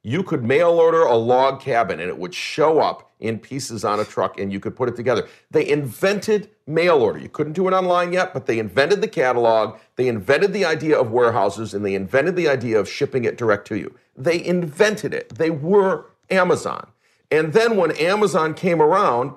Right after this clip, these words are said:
they didn't continue their trek. They just built more stores and got killed. It, it, uh, how did, how did they miss their own invention? I mean, they got, they, they literally got usurped from below, starting with a bookseller that just came up, right?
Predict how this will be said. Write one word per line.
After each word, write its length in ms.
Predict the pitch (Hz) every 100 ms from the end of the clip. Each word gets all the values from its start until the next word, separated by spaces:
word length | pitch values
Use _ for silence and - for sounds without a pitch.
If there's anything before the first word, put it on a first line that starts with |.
| _ _ -
they 200 | 139 190
didn't 380 | 180 202 196 -
continue 600 | 127 131 196 196 180 175
their 160 | 175
trek. 480 | 175 - 196 - -
They 100 | 151
just 320 | 156 165 117
built 240 | 120 156 156
more 180 | 156
stores 600 | 151 - 196 202 147 - - _ -
and 140 | 180
got 220 | 185 180 -
killed. 480 | - - - - _ _ _ _
It, 280 | - - 160
it, 160 | 143 -
uh, 280 | 151 139 139
how 180 | 202
did, 140 | 214 214 -
how 180 | - 208
did 120 | 220 185
they 120 | 175
miss 380 | 160 190 - -
their 260 | 170 165
own 160 | 147 170
invention? 560 | 156 131 139 - - - _ _
I 80 | 151
mean, 120 | 165
they 80 | 160
got, 240 | - 175
they, 120 | - -
they 200 | 139 175
literally 400 | 185 226 233 220
got 180 | 180
usurped 460 | 160 160 - 190 180
from 280 | - 160 131
below, 520 | 123 117 190 123 62
starting 400 | - 147 131 113
with 100 | 110
a 40 |
bookseller 580 | 98 185 - 110 78 60
that 120 | 110
just 200 | 101 113
came 300 | - 110 101 -
up, 280 | 170 - -
right? 360 | 73 120 -